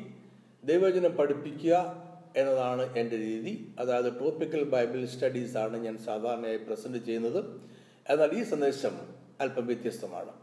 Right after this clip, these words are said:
ഒരു വാക്യമെടുത്ത് അതിനെ വ്യാഖ്യാനിക്കുകയും വിശദീകരിക്കുകയും ചെയ്യുവാനാണ്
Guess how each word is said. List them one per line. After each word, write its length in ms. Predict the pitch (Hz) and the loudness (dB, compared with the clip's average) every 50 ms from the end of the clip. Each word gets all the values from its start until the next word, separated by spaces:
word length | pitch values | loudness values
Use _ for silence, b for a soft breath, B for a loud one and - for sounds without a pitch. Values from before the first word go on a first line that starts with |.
| - - - _ _ _ _ _ _ b b b b b b b b b b b b | -20 -20 -20 _ _ _ _ _ _ b b b b b b b b b b b b
ഒരു 140 | - 190 185 170 165 | 2 2 4 4 4
വാക്യമെടുത്ത് 680 | 170 202 214 214 - 254 214 170 156 156 156 156 185 220 214 - - | 4 4 2 0 0 2 4 4 4 4 4 2 0 -4 -4 -4 -4
അതിനെ 260 | 139 151 156 156 156 151 | -2 0 2 2 2 2
വ്യാഖ്യാനിക്കുകയും 840 | 151 151 147 147 156 151 156 170 170 175 170 170 170 170 175 165 165 | 4 4 4 4 4 2 2 0 2 2 2 -2 -2 0 0 0 0
വിശദീകരിക്കുകയും 720 | 151 147 - - 160 160 165 170 165 165 180 170 165 165 165 | -2 -4 -2 0 2 2 2 0 -2 0 0 0 0 0 -2
ചെയ്യുവാനാണ് 720 | 165 165 143 135 135 131 135 135 131 123 117 117 120 143 190 | -4 -4 -2 -2 0 0 2 2 2 2 2 0 0 0 -2